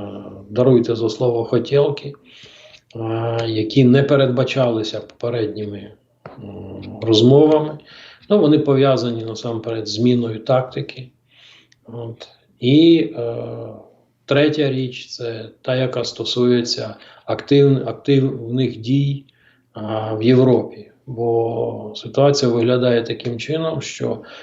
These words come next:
не дивлячись на те, що окремі країни активізувалися, такі як Німеччина, але в питаннях вирішення ключових проблем по поставках боєприпасів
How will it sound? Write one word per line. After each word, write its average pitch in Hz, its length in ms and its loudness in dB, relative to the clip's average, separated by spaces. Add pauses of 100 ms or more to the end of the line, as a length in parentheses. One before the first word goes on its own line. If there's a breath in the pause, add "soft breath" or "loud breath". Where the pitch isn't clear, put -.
(140)
не 113 60 0
дивлячись 135 560 4
на 120 120 0
те, 117 200 -4
що - 180 -4
окремі 123 360 2
країни 120 600 -4
активізувалися, 127 1080 0 (420)
такі 117 260 -4
як 110 180 0
Німеччина, 117 680 0 (440 loud breath)
але 117 420 2
в 107 180 -6
питаннях 120 840 0
вирішення 117 520 -2
ключових 123 800 0
проблем 110 480 -2
по 107 160 -8
поставках 104 760 -4
боєприпасів 110 880 0